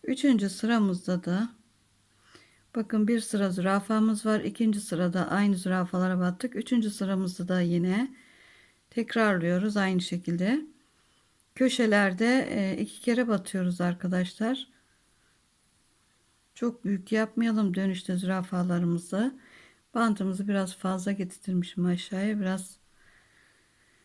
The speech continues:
hafif bir yapıştırırken dokundurursak, e, yeterli olacaktır.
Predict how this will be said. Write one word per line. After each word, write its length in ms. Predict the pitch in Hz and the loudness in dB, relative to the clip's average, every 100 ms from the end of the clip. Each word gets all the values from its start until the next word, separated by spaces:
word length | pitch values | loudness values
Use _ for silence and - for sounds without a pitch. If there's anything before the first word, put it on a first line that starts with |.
| _ _ _ _ | _ _ _ _
hafif 520 | _ 226 214 220 - | _ -6 -4 -6 -4
bir 360 | - 196 180 - - | -2 -2 -2 -10 -4
yapıştırırken 760 | 202 190 - 202 190 - 185 190 | -4 -2 -8 -6 -6 -2 0 0
dokundurursak, 1040 | 202 196 180 180 180 214 220 - - - - | -2 0 0 0 -2 -4 -4 -8 -18 -16 -6
e, 60 | 175 | -2
yeterli 560 | 185 185 190 185 170 | 0 0 -2 0 0
olacaktır. 840 | 180 180 180 180 175 - 240 269 | 0 0 -2 -2 -4 -6 -8 -8